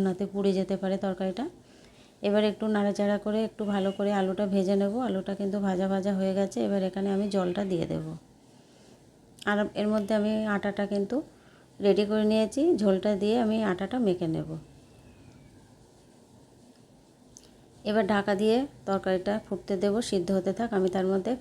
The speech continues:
আটাটা মেখে নিয়েছি। এবার ফিরে এসেছি, আলুটা কিন্তু পুরো সিদ্ধ হয়ে গেছে। এবার এখানে একটু মিষ্টি দিয়ে নামিয়ে নেব।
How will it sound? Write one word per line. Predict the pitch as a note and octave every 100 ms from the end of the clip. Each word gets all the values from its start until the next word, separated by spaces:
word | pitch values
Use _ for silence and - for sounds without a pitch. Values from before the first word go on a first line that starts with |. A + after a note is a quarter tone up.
| - - - -
আটাটা | F#3 F#3 F#3 G#3
মেখে | F3+ F3+ E3+
নিয়েছি। | D#3 D#3 - D#3 - - - - - - -
এবার | G3+ G#3
ফিরে | - G#3+ G#3
এসেছি, | G#3 A3 - B3+ D4 G3+
আলুটা | F#3 G3 G3+
কিন্তু | G#3 G3+ G#3
পুরো | F#3+ G3
সিদ্ধ | G3 F3 G3
হয়ে | G3+ G3+
গেছে। | G3+ G3+ D4 - - - - G3
এবার | G#3+ G#3+
এখানে | G3+ G3 G3
একটু | G3+ G#3+
মিষ্টি | G3 - F#3+
দিয়ে | G#3 C#4+
নামিয়ে | A3 F3 E3+ E3
নেব। | D#3